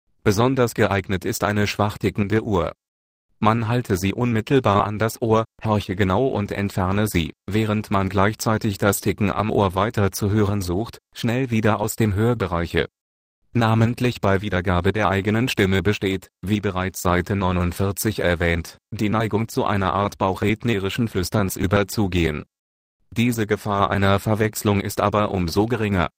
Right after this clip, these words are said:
je mehr es sich um Töne, Geräusche, kompliziertere Klangfiguren handelt, welche mit der menschlichen Stimme und den gewöhnlichen Sprachwerkzeugen schwer oder gar nicht nachzuahmen sind. C.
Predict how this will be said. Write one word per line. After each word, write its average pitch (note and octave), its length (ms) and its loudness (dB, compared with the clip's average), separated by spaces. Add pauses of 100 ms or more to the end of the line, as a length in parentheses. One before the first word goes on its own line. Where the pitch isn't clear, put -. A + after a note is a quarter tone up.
je G2 180 -2
mehr F#2+ 240 2
es G2 140 -6
sich G#2 240 -2
um G#2+ 160 0
Töne, G2+ 420 0 (160)
Geräusche, A2+ 600 2 (240)
kompliziertere G2+ 840 0
Klangfiguren F#2+ 880 0
handelt, E2+ 540 0 (100)
welche G#2 400 0
mit F#2 160 -2
der G2+ 140 2
menschlichen G#2+ 520 -2
Stimme G#2+ 380 0
und G#2+ 200 2
den A2+ 140 2
gewöhnlichen F#2+ 600 0
Sprachwerkzeugen G2+ 1080 0
schwer G#2 320 0
oder G#2+ 240 0
gar G#2 220 4
nicht G#2 240 0
nachzuahmen G2+ 640 0
sind. D#2 400 -4 (1200)
C. G2+ 280 -2